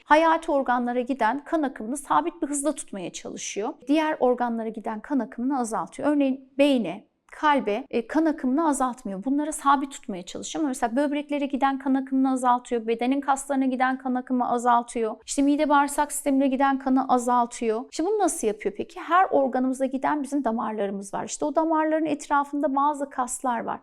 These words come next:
Bu kaslar kasılarak ya da gevşeyerek o kan direncini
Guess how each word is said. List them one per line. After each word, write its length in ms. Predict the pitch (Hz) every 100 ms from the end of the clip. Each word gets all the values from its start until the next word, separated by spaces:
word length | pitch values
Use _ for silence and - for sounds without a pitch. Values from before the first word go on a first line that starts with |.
| -
Bu 80 |
kaslar 520 | - 359 - - 233 -
kasılarak 600 | 294 - 294 254 233 262
ya 120 | 262
da 60 |
gevşeyerek 760 | 254 262 262 262 302 285 208 - -
o 140 | 302
kan 540 | - - 285 320 311 226
direncini 760 | 233 - 208 208 202 277 330